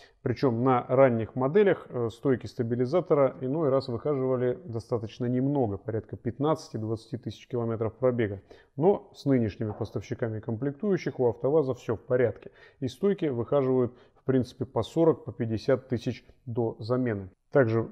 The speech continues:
а, владельцы самых первых Вест сталкивались с проблемой скрипа втулок стабилизатора. А, кто-то решал проблему смазкой, кто-то менял эти оригинальные заводские втулки на аналоговые, после чего проблема уходила, подбирая,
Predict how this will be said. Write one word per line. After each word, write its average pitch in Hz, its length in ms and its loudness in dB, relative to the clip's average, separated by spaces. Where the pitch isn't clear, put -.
а, 113 280 0
владельцы 123 560 2
самых 113 480 0
первых 110 380 2
Вест 170 340 0
сталкивались 131 800 -2
с - 80 -20
проблемой 127 720 2
скрипа 135 720 2
втулок 127 400 -2
стабилизатора. 127 880 0
А, 117 180 -2
кто-то 127 340 2
решал 117 360 2
проблему 120 580 -2
смазкой, 170 460 -4
кто-то 123 400 0
менял 117 520 0
эти 117 260 -2
оригинальные 113 840 0
заводские 113 500 -2
втулки 113 460 -8
на 107 220 -2
аналоговые, 175 580 2
после 156 240 -8
чего 156 240 0
проблема 139 500 2
уходила, 131 480 0
подбирая, 120 640 2